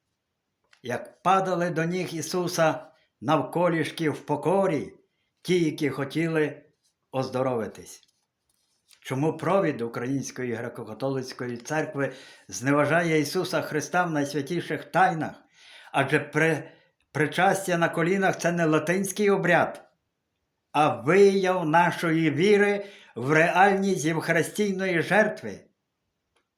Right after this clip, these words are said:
Так ви допровадили до того, що люди почали забувати, що таке набоженство до серця Христового, що таке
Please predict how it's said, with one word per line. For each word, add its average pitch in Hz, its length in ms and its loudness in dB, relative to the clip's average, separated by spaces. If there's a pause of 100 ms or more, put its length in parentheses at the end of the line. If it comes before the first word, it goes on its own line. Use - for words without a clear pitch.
(1400)
Так 143 280 -4
ви 131 200 -4
допровадили 127 1080 -2 (300)
до 123 180 -8
того, 127 680 -4 (520)
що - 280 -6
люди 139 260 0
почали 135 460 -4
забувати, 127 920 -2 (760)
що - 280 -8
таке 143 320 -6
набоженство 139 880 -4 (360)
до 120 140 -6
серця 160 420 -2
Христового, 139 920 -4 (840)
що - 260 -4
таке 151 560 -4